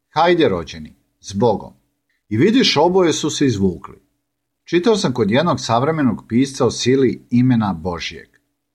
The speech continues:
Bilo je to u Nemačkom ratu. Prevozili su puške na položaje. Pala je kiša, raskvasila put.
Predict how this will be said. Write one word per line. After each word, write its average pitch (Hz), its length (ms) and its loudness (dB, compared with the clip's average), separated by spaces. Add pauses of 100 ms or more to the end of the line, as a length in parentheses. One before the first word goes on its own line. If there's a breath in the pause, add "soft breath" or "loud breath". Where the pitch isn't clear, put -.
(360)
Bilo 170 280 2
je 196 120 0
to 160 100 2
u 160 80 2
Nemačkom 131 520 2
ratu. 85 320 -2 (720)
Prevozili 151 560 2
su 147 300 -2
puške 151 380 0
na 131 180 -2
položaje. 82 680 -2 (500)
Pala 127 260 4
je 131 160 2
kiša, 98 400 -2 (560)
raskvasila 131 800 0
put. - 380 -2